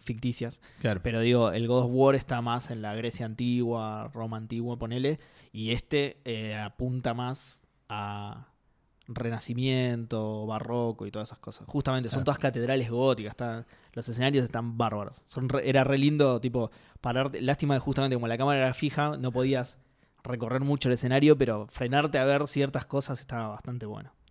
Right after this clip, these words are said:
Speaker 2: Claro.
Speaker 1: Eh, pero bueno, nada, un juego muy lindo a mi parecer y que deberían jugarlo.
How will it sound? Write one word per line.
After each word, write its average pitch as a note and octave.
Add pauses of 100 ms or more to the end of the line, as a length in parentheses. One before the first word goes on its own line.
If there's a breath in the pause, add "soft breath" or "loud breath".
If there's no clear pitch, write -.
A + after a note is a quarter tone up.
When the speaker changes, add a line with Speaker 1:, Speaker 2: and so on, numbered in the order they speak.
Speaker 2:
Claro. F2+ (480 soft breath)
Speaker 1:
Eh, B2+
pero F3+
bueno, F3+
nada, D#3+
un D#3+
juego F#3+
muy D#3+
lindo B2+
a A2+
mi A#2+
parecer A#2+
y D3+
que C3
deberían B2
jugarlo. G#2+